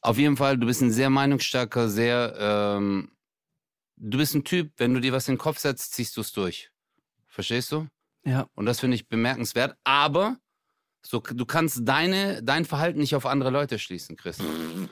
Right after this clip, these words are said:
Speaker 1: Guck mal, Alkoholiker, die trocken
Speaker 2: Nein, nein,
Speaker 1: sind,
Speaker 2: nein, nein, nein, nein, nein.
Speaker 1: Alkoholiker dürfen nicht mal Hustensaft mit
Speaker 2: Nein,
Speaker 1: Alkohol trinken,
Speaker 2: kannst du
Speaker 1: Digga.
Speaker 2: nicht vergleichen.
Speaker 1: Weil es die wegballert.
Speaker 2: Kannst du nicht vergleichen.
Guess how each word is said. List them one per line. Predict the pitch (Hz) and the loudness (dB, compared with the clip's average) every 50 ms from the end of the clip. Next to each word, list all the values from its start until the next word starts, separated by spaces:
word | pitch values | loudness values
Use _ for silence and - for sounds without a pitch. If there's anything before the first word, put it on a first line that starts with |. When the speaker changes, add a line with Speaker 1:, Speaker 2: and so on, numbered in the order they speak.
| - _ | -8 _
Speaker 1:
Guck | - 156 | 0 2
mal, | 180 190 - | 2 2 4
Alkoholiker, | 135 139 151 139 - 165 151 156 220 233 226 170 - 135 131 151 180 - - | 2 2 2 2 2 2 2 2 2 2 0 0 0 0 0 0 0 -2 -4
die | 113 120 117 | -4 -4 -2
trocken | - - 190 196 | 0 2 2 4
Speaker 2:
Nein, | 202 104 - | 4 2 2
nein, | - - | 2 2
Speaker 1:
sind, | - 190 190 | 0 0 0
Speaker 2:
nein, | |
nein, | 190 185 180 | 0 0 0
nein, | 175 170 | 0 -2
nein, | 165 156 151 143 | -2 -2 -2 -2
nein. | 135 127 | 0 0
Speaker 1:
Alkoholiker | 135 135 131 185 202 208 196 185 185 | 0 2 4 4 4 4 4 2 2
dürfen | 147 175 196 - 190 196 | 2 2 2 2 2 2
nicht | 196 202 - - | 2 2 2 2
mal | 190 180 160 123 - - - | 2 2 2 0 0 0 2
Hustensaft | 208 247 254 - - - 165 151 139 123 107 127 123 110 - - | 2 4 4 2 2 2 2 4 4 4 4 2 2 0 0 -2
mit | 117 110 107 | 0 0 2
Speaker 2:
Nein, | 127 135 135 135 | 2 2 2 2
Speaker 1:
Alkohol | 139 143 127 104 95 | 2 2 2 0 -2
trinken, | - - 110 98 - | -2 -2 0 2 2
Speaker 2:
kannst | 170 170 - | 2 2 2
du | 180 | 2
Speaker 1:
Digga. | 175 170 175 | 2 4 4
Speaker 2:
nicht | 202 220 - - | 4 2 2 0
vergleichen. | 208 180 165 170 165 160 - 110 | 0 0 2 2 0 0 0 0
Speaker 1:
Weil | 123 131 | 0 0
es | 131 113 | 0 0
die | 135 147 127 | 0 2 2
wegballert. | 160 180 - - 127 107 98 90 85 - | 2 0 0 0 0 0 2 0 0 0
Speaker 2:
Kannst | - 170 180 - - | 0 0 0 0 -2
du | 170 | -2
nicht | 175 175 - | -2 -2 0
vergleichen. | 170 160 156 156 165 156 127 117 113 | 0 0 0 0 0 0 -2 -4 -6